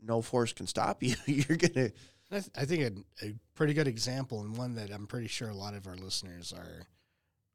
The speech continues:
Speaker 2: are familiar with, is Joan of Arc.
Speaker 1: Yeah.
Speaker 2: She was not a big person. She was a woman who was fighting.
Speaker 1: She was only fifteen or sixteen years old when it started.
Speaker 2: Yeah, and sh-, I mean, she was not a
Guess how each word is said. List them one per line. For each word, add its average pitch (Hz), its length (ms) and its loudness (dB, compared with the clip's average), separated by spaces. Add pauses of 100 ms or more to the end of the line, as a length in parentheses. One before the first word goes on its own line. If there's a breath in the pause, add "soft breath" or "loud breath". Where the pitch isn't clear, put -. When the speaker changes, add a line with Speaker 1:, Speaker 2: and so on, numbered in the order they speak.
Speaker 2:
are 139 80 -2
familiar 147 400 4
with, 98 280 -6
is 98 320 -6 (420)
Joan 135 180 2
of 123 120 2
Arc. 139 360 -2 (640)
Speaker 1:
Yeah. 107 240 0 (480)
Speaker 2:
She 175 260 4
was 196 280 4
not 151 280 2
a 175 100 4
big 156 260 -2
person. 185 420 -2 (180)
She - 160 0
was 220 100 6
a 214 60 10
woman 202 360 6
who 147 140 0
was 131 200 2
fighting. 135 640 0 (180)
Speaker 1:
She 143 120 -2
was 127 120 0
only 123 260 -2
fifteen 131 420 -4
or 123 60 -2
sixteen 123 480 -2
years 113 220 -2
old 143 240 0
when 104 120 -2
it - 140 -6
started. 131 500 -2
Speaker 2:
Yeah, 160 220 2
and 120 160 -4
sh-, - 220 4
I 113 40 -2
mean, 117 180 -2
she 120 240 2
was 120 340 0
not 131 220 -2 (100)
a 127 220 -2